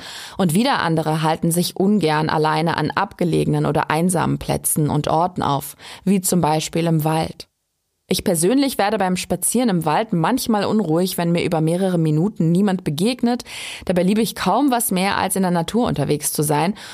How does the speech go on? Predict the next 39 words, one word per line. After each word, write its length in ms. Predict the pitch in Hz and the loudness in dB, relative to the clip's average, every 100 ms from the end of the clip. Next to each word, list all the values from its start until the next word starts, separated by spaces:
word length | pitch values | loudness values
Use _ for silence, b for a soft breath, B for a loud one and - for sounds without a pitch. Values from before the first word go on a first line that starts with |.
| B | B
Und 140 | 170 170 | -2 0
doch 140 | 196 | -2
fühle 200 | - 220 | 0 2
ich 100 | 214 | 4
mich 180 | 202 196 | 4 2
nicht 160 | 208 | 0
immer 240 | - 202 190 | 0 0 2
sicher. 320 | 185 185 - - _ _ _ B B B B B B B B - | 0 -2 -8 -14 _ _ _ B B B B B B B B -2
Als 200 | 233 349 | 0 0
ich 100 | 320 | 0
mich 180 | 311 | 0
mit 140 | 294 269 | 2 0
unserem 460 | 240 247 226 190 | 0 2 2 2
heutigen 360 | 180 190 226 202 | 2 0 0 0
Fall 320 | - 170 156 | -2 0 0
beschäftigt 600 | 175 - 156 - 156 - | 0 -2 -4 -4 -6 -4
habe, 320 | 143 143 - - | -2 -2 -2 0
war 160 | 160 | 0
ich 160 | 165 - | 0 0
einerseits 640 | 156 247 262 240 233 - | 0 0 0 0 -2 -4
ziemlich 420 | - 285 370 - | 0 2 2 0
beeindruckt 640 | - - 165 277 180 143 - | -2 -2 0 2 0 -4 -4
von 160 | 151 | 0
der 100 | 147 | 2
jungen 220 | 147 143 | 2 2
Frau, 380 | 143 - 135 170 | 0 -2 0 2
die 180 | 185 185 | 2 2
allein 340 | 170 151 165 | 2 2 2
am 120 | 185 165 | 0 0
Abend 300 | 156 175 180 | 0 -2 -2
eine 80 | 160 | 0
Runde 220 | 165 160 | 2 2
joggen 320 | 147 190 269 | 2 0 2
geht, 320 | 165 180 277 - B B B B | 2 0 0 -6 B B B B
andererseits 640 | - 254 294 277 262 277 - | 0 2 2 2 2 0 -4
aber 240 | - 220 - | -2 -2 -2
auch 160 | - | -2
sofort 520 | - 233 - 247 262 | -4 -4 -2 0 0
beunruhigt 800 | 254 - 269 185 147 196 247 - | 0 0 2 2 2 0 -2 -8